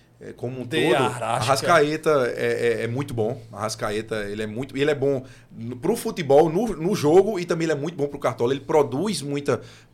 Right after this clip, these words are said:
Speaker 1: é, pontuação, muito scout, é, pon-, é, positivo, né? Sofre falta, desarma, finaliza bastante também. O próprio Hulk, né? Não dá pra deixar de fora.
Speaker 2: Sim.
Speaker 1: Mas eu acho que hoje, porque, porque no fim das contas, o jo-, é, jogador é fase, né?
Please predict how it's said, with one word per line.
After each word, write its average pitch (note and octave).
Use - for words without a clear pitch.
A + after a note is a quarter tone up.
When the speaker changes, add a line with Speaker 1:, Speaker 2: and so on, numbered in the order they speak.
Speaker 1:
é, A2
pontuação, B2
muito B2+
scout, A2+
é, G#2
pon-, A2+
é, G2+
positivo, C3
né? B2
Sofre D3+
falta, D3+
desarma, B2+
finaliza D3+
bastante C3
também. C3
O -
próprio F#3+
Hulk, D3+
né? G#2+
Não B2+
dá A2
pra A2+
deixar A2+
de A2
fora. A#2+
Speaker 2:
Sim. A#2+
Speaker 1:
Mas C3+
eu D#3
acho E3
que F#3
hoje, E3
porque, -
porque -
no A#3
fim G#3+
das G3
contas, F3
o C#3+
jo-, C3+
é, B2+
jogador D#3
é F#3+
fase, A2+
né? C#3